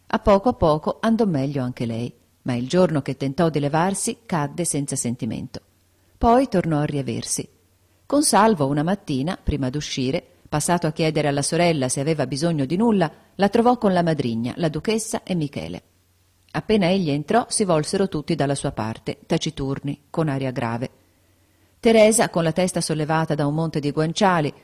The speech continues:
sul cui candore il suo viso emaciato pareva di cera, disse con voce lenta e fioca, come stanca: "Ascolta, Consalvo, siedi un momento, abbiamo da parlarti."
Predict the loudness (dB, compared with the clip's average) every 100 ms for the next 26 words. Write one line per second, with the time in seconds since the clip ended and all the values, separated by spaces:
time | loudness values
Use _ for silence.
0 | -10 -2 -2 2 2 2 0 4 4 4
1 | 2 -2 -2 -2 0 0 0 0 -2 -2
2 | -4 -2 0 0 -2 0 2 2 -2 -8
3 | _ -2 0 0 -2 -4 -2 0 0 0
4 | 0 0 0 0 -4 -6 -2 -2 -2 -6
5 | -10 -10 -6 -4 -2 -4 -6 -6 -8 -12
6 | -14 _ _ _ _ _ _ -6 -4 2
7 | 4 4 2 -4 -4 -2 -2 -2 -4 -6
8 | -2 -2 0 -2 -2 -2 -4 -4 -10 -10
9 | _ _ -6 0 2 2 0 0 -2 -2
10 | -4 -6 -12